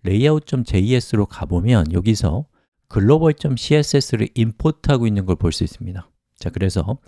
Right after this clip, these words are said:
글로벌 점 씨에스에스 파일을 열고 이 씨에스에스 파일에 있는 내용을 전체를 선택하고 지우고 저장하면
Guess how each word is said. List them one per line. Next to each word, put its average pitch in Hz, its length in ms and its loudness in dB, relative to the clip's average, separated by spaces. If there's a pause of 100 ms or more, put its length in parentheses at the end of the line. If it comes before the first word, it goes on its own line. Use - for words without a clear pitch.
(320)
글로벌 113 340 2
점 113 140 -2
씨에스에스 127 580 -2
파일을 113 380 0
열고 101 520 0
이 113 120 -2
씨에스에스 - 680 -4
파일에 139 400 0
있는 123 240 -2
내용을 117 520 0
전체를 98 680 -4
선택하고 95 1000 -4 (480)
지우고 117 440 -4 (220)
저장하면 87 640 -4